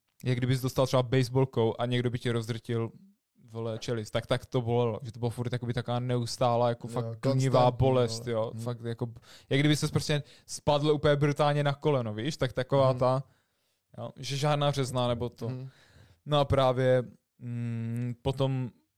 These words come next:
Speaker 1: piješ všechno likvidy, jenom kapaliny, nic víc, maximálně nějaká kašička,
Speaker 2: <laughs>
Speaker 1: krupice na, krupičná kaše, džusíky, takyhle sračky. A
Speaker 2: Kašička,
Speaker 1: nejbrutálnější je to, že on ti ještě jakoby,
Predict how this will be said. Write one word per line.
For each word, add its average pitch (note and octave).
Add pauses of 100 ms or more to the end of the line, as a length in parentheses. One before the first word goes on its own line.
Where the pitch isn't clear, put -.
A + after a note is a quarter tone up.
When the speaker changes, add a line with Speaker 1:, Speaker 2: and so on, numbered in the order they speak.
(180)
Speaker 1:
piješ C#3+
všechno B2+
likvidy, E3
jenom B2+ (380)
kapaliny, D3+
nic A#2
víc, C3+
maximálně A2+
nějaká A2
kašička, A#2
Speaker 2:
<laughs> -
Speaker 1:
krupice C3+
na, B2
krupičná C#3
kaše, A#2 (420)
džusíky, A#2+ (160)
takyhle A2
sračky. - (1080)
A A#2
Speaker 2:
Kašička, B2
Speaker 1:
nejbrutálnější D3
je D3
to, D3
že C#3
on C#3+
ti C#3
ještě C#3
jakoby, C#3